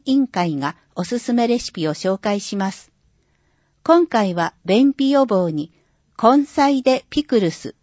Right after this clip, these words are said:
です。二、三日保存できます。常備菜にも。野菜や長芋に含まれる食物繊維が便秘予防に役立ちます。一人分の栄養価。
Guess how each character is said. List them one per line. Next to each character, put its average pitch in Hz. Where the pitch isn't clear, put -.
で 131
す。 -
二、 214
三 294
日 214
保 -
存 240
で 233
き 247
ま 247
す。 -
常 233
備 339
菜 269
に 185
も。 147
野 202
菜 262
や 240
長 226
芋 247
に 247
含 247
ま 240
れ 226
る 196
食 247
物 277
繊 269
維 202
が 170
便 262
秘 285
予 320
防 208
に 151
役 151
立 170
ち -
ま 143
す。 -
一 -
人 302
分 294
の 175
栄 202
養 190
価。 -